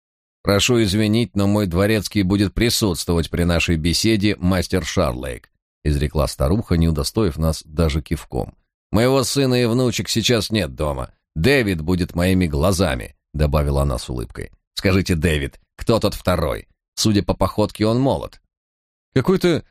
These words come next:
"Наголо бритый молодчик", — с усмешкой заявил Нидлер. "Впрочем, одет он вполне прилично". Барак метнул в наглеца взгляд, исполненный холодной ярости. "Мастер Барак мой помощник", —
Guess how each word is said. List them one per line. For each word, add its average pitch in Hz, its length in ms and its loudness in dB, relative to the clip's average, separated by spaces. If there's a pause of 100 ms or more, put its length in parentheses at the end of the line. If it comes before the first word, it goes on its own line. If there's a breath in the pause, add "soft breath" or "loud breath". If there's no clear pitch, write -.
(200)
"Наголо 139 500 4
бритый 135 360 2
молодчик", — 101 680 0
с - 140 -8
усмешкой 85 440 0
заявил 78 360 2
Нидлер. 65 380 -2 (280)
"Впрочем, 196 420 0
одет 156 320 0
он 101 120 0
вполне 90 400 0
прилично". - 580 -4 (560)
Барак 113 380 2
метнул 104 460 2
в 73 80 -2
наглеца 85 520 2
взгляд, 87 400 0 (160)
исполненный 90 680 2
холодной 87 540 0
ярости. 71 640 -2 (360)
"Мастер 127 480 2
Барак 127 400 2
мой 123 180 0
помощник", — 98 720 -2